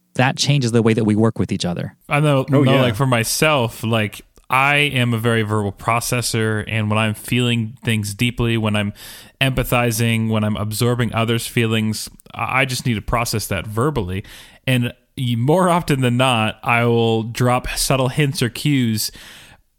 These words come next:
Speaker 2: uh, almost waiting for that person to ask me what I'm feeling. Like, I
Speaker 1: Mm.
Speaker 2: need to,
Speaker 3: Mm.
Speaker 2: like, I, I know I need to process this, but I
Speaker 1: Hmm.
Speaker 2: don't wanna be
Speaker 3: Oh,
Speaker 2: a
Speaker 3: yeah.
Speaker 2: burden.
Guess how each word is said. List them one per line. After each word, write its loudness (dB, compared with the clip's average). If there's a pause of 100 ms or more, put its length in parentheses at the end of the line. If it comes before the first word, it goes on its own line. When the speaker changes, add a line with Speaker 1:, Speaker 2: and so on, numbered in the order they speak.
(180)
Speaker 2:
uh, 0
almost 2
waiting 2
for -2
that 0
person 0
to -4
ask 0
me 0
what 0
I'm -2
feeling. -6
Like, 4
I 6
Speaker 1:
Mm. 4
Speaker 2:
need 0
to, 2
Speaker 3:
Mm. 0
Speaker 2:
like, 0
I, 2
I 2
know 4
I 0
need 2
to 0
process -2
this, -6
but 0
I 2
Speaker 1:
Hmm. 2
Speaker 2:
don't 4
wanna 0
be -2
Speaker 3:
Oh, 4
Speaker 2:
a 2
Speaker 3:
yeah. -2
Speaker 2:
burden. 0